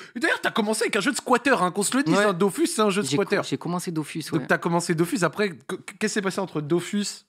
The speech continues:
Speaker 1: League of Legends ?
Speaker 2: Alors, j'ai, j'ai joué à Dofus. Bon, les M M O R P G, voilà, moi, je kiffais, j'étais content, je me connectais,
Speaker 1: T'as
Speaker 2: j'avais
Speaker 1: fait
Speaker 2: mon
Speaker 1: WoW ?
Speaker 2: petit perso. Alors, WoW, faut savoir que j'ai pas fait O.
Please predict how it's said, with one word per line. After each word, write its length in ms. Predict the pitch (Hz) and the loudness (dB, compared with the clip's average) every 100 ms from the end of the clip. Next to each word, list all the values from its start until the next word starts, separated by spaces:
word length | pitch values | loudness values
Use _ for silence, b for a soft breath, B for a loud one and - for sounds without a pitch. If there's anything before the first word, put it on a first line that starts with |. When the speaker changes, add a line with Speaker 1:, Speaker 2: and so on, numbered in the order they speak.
| - | -10
Speaker 1:
League 140 | 147 151 | -2 -2
of 100 | 143 | 0
Legends ? 280 | 127 110 95 _ _ _ _ _ _ _ _ - B B B B B B - | -4 -4 -12 _ _ _ _ _ _ _ _ -20 B B B B B B -2
Speaker 2:
Alors, 340 | 160 143 139 | 0 0 -2
j'ai, 680 | 131 147 143 135 135 135 131 | -2 0 0 2 2 0 -2
j'ai 160 | 120 123 | -2 -2
joué 160 | 202 | -2
à 40 | 190 | -2
Dofus. 440 | 131 - 160 190 | -4 -6 -4 -2
Bon, 120 | 135 131 | 0 0
les 80 | |
M 80 | 120 | 0
M 80 | 120 | 0
O 40 | 120 | -2
R 100 | - | -2
P 120 | 127 | -4
G, 120 | 120 | 0
voilà, 200 | 131 127 | 0 0
moi, 120 | 131 | -2
je 60 | 123 | -4
kiffais, 260 | - - 139 | -10 -8 -8
j'étais 160 | - | -8
content, 360 | - 123 139 143 | -10 -10 -6 -6
je 80 | 135 | -6
me 80 | 120 | -8
connectais, 520 | 139 123 - 131 135 | -6 -6 -6 -2 -2
Speaker 1:
T'as 40 | 120 | 0
Speaker 2:
j'avais 100 | 135 | 2
Speaker 1:
fait 40 | |
Speaker 2:
mon 140 | 143 | 4
Speaker 1:
WoW ? 40 | 165 | 2
Speaker 2:
petit 100 | 165 | 0
perso. 480 | 131 - - 160 170 B B B | -6 -8 -4 -4 -6 B B B
Alors, 240 | 131 127 135 | -6 -4 0
WoW, 360 | 180 220 - _ _ _ _ _ | 2 2 0 _ _ _ _ _
faut 60 | 135 | -4
savoir 240 | 143 170 | -2 -2
que 60 | 156 | -2
j'ai 100 | - | -2
pas 140 | 202 | -2
fait 140 | 202 175 | 2 2
O. 240 | 135 | 2